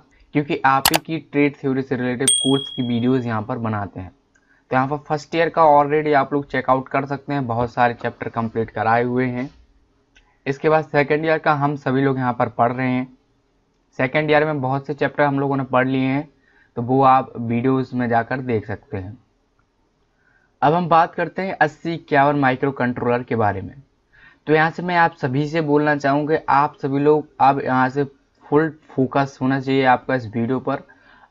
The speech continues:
आप पूरे ध्यान के साथ इस वीडियो को देखिएगा, क्योंकि आपको यहाँ पर समझना ही बहुत इंपॉर्टेंट है। जहाँ पर आप देख सकते हैं इस प्रकार से कुछ डायग्राम है जो कि आपकी बुक में होगा।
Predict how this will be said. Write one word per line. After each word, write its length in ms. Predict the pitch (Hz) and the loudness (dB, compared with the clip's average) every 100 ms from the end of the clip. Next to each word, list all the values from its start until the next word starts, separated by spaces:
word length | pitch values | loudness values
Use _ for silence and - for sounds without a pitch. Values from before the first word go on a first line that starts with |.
| - | 2
आप 280 | 131 151 - | 2 2 -2
पूरे 260 | 147 147 147 | -4 -2 -2
ध्यान 380 | 117 117 135 151 | -2 -2 0 0
के 100 | 151 | 0
साथ 220 | 151 139 | 2 2
इस 140 | 139 | 2
वीडियो 440 | 127 131 131 135 135 | -2 0 0 0 0
को 120 | 131 | 0
देखिएगा, 540 | 113 113 123 131 139 156 _ | 0 -2 0 0 0 -2 _
क्योंकि 300 | 131 127 147 - - | -4 -2 -2 -4 0
आपको 460 | 123 123 - 151 | 2 0 -4 0
यहाँ 180 | 143 123 | 2 0
पर 240 | 123 135 127 _ _ _ _ | -2 -4 -6 _ _ _ _
समझना 540 | - 143 143 135 151 | -2 0 0 0 0
ही 180 | 151 160 | 0 -2
बहुत 420 | 123 113 127 139 123 | -4 -6 -4 -2 0
इंपॉर्टेंट 640 | 120 120 117 120 113 113 | -2 -2 -4 -2 -4 -6
है। 240 | 117 92 _ _ _ _ _ _ _ _ _ _ _ _ - | -14 -14 _ _ _ _ _ _ _ _ _ _ _ _ -10
जहाँ 180 | 127 135 | 0 2
पर 120 | 151 | 4
आप 120 | 160 143 | 4 2
देख 200 | 147 160 | -2 -2
सकते 240 | 175 - | -8 -6
हैं 80 | 165 | -8
इस 60 | - | -8
प्रकार 340 | - 151 147 | -2 0 0
से 120 | 156 | -2
कुछ 180 | 147 131 | -4 -2
डायग्राम 500 | 127 131 139 143 143 | 2 2 4 2 2
है 60 | 151 | -2
जो 160 | 139 | -4
कि 140 | 135 135 | -2 0
आपकी 320 | 127 127 139 | 2 0 -4
बुक 320 | 120 120 - | -4 -6 -2
में 100 | 131 | -4
होगा। 320 | 117 113 104 | -2 -2 -2